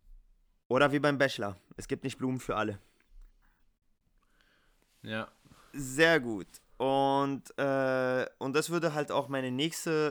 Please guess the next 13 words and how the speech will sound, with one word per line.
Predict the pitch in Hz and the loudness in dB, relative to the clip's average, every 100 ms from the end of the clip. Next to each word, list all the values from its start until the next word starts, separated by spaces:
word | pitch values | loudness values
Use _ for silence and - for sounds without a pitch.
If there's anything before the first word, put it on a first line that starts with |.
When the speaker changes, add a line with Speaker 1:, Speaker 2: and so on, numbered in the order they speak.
| - | -2
Speaker 1:
überlegte | 123 123 131 131 139 | -2 -2 -2 -4 -10
Frage | - 131 127 127 | -6 0 0 0
natürlich | 123 120 123 117 | -4 -6 -8 -6
beantworten. | 107 113 127 131 131 139 139 - | -4 -4 -2 -2 -2 -4 -10 -12
Es | - - | -14 -10
gibt | 120 | -8
immer | 110 143 | -4 -2
noch | 135 | -2
die | - 127 120 117 120 117 | -4 -6 -4 -4 -4 -6
Frage, | - - 123 120 120 | -8 -4 -2 -2 -6
die | 113 117 107 107 - | -10 -10 -8 -10 -12
aufkommt, | - 127 123 - 123 120 _ _ _ | -2 -2 -2 -2 -2 -4 _ _ _
täglich | - 139 127 127 127 - | -4 -2 0 0 -2 -8